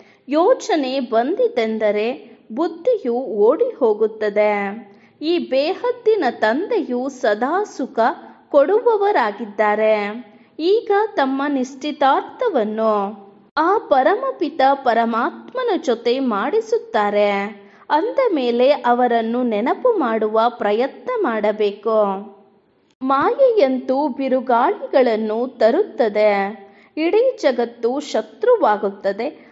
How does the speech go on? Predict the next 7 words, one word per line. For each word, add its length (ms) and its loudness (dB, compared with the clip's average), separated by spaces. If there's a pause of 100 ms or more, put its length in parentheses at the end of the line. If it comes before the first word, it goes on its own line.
ಆದರೆ 640 2
ತಂದೆಯನ್ನು 960 0
ಮರೆಯಬಾರದು. 1160 0 (600)
ತಂದೆಯನ್ನು 880 0
ಎಷ್ಟು 600 0
ನೆನಪು 400 -2
ಮಾಡುತ್ತೀರಿ, 920 -4